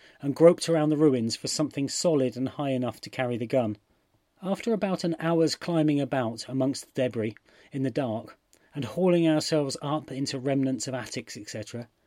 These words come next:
we came upon a sewing machine. It was one of that sort that's stuck on a wooden table with a treadle arrangement underneath. We saw an idea at a glance. Pull off the sewing machine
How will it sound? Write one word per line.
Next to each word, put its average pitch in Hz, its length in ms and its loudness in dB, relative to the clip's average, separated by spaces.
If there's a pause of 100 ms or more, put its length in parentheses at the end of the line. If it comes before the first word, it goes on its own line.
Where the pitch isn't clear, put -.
(120)
we 147 120 -2
came 139 260 -2
upon 147 300 -2
a 151 40 0
sewing 139 440 0
machine. 104 440 -6 (640)
It 202 140 -2
was 190 220 -2
one 240 180 0
of 233 80 -2
that 226 220 -2
sort 156 460 0
that's 127 200 -8
stuck - 400 -2
on 175 100 -2
a 170 60 2
wooden 160 340 0
table 127 540 -2
with 120 220 -8
a 131 80 -4
treadle 135 500 -2
arrangement 107 560 -4
underneath. 113 560 -6 (640)
We 160 80 0
saw 185 260 2
an 180 100 4
idea 156 560 4
at 127 120 -8
a 131 60 -6
glance. 117 540 -2 (600)
Pull 196 160 2
off 185 160 2
the 170 100 -6
sewing 135 360 0
machine 135 460 -2